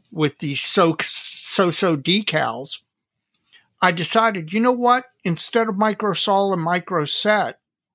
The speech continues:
I'm gonna try one of these other six formulations that I've got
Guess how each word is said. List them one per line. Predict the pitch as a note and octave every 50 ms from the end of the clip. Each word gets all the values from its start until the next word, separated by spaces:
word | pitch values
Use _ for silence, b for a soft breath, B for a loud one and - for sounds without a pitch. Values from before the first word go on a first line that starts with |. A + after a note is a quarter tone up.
| _ _ _ _ _ _ -
I'm | - G#3 A3+ A#3
gonna | G#3+ A#3 A3+ A3+ F#3+
try | - - - A3+ A#3 A#3 A3
one | G#3 F3 F3 F#3 F#3 G3+
of | G3+ E3+
these | G#3 G3+ F3+ D#3+ E3
other | E3+ F3 F#3 F3+ G#3+ G3+ F#3+ F#3+ F#3 - b b b b b b b b b b b -
six | - - - - - - A#3 A3+ - - - - - - - - - _ _ _ _ _ -
formulations | - - - - F#3 G3 G3+ G3 G3 F#3+ F#3 F#3 F#3+ F#3 G3+ A3+ G#3 - - E3+ C#3 C#3+ D#3 D#3 - - -
that | D3+ C3+ C#3
I've | D3+ E3 D#3+ C#3+ - -
got | E3+ E3+ F#3+ G#3 G3 C#3+ C3 G3